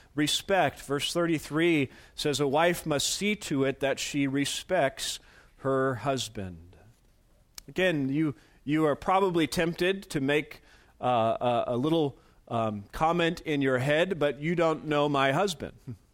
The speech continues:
You know, I think I, I know many of you men here, and I'm, I'm thankful for you, uh, but all of us have, uh, shortcomings that our wives are more aware of than anyone else in this room,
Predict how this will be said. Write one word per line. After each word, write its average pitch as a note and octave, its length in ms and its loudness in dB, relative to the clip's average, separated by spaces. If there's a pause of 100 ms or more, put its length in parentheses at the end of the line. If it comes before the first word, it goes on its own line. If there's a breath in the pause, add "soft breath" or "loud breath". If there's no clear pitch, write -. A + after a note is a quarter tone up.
(560)
You A#2+ 60 -10
know, A2 140 0
I G#2+ 100 0
think C#3 260 -6 (320 loud breath)
I, B2 320 2
I D3+ 60 0
know B2+ 340 0 (100)
many E3 300 0
of B2+ 240 0
you B2+ 100 0
men C3 240 0
here, C3 380 0
and A#2+ 100 -2
I'm, G2+ 160 -4 (240 soft breath)
I'm A#2 160 -4
thankful C#3+ 460 -2
for C3 260 0
you, D#3+ 240 0 (260 loud breath)
uh, C3 140 0
but D3 200 0
all F#3+ 300 2
of E3 140 2
us C#3 320 2
have, D#3 580 0 (320 loud breath)
uh, B2 280 0
shortcomings E3+ 1300 -2
that C#3+ 200 2
our C#3 180 4
wives E3+ 560 2
are D#3 200 4
more F3 340 2
aware D#3 320 4
of D#3 220 2
than C#3 160 0
anyone F3+ 260 2
else D#3 260 0
in C3+ 100 -2
this B2 220 -4
room, B2 380 -4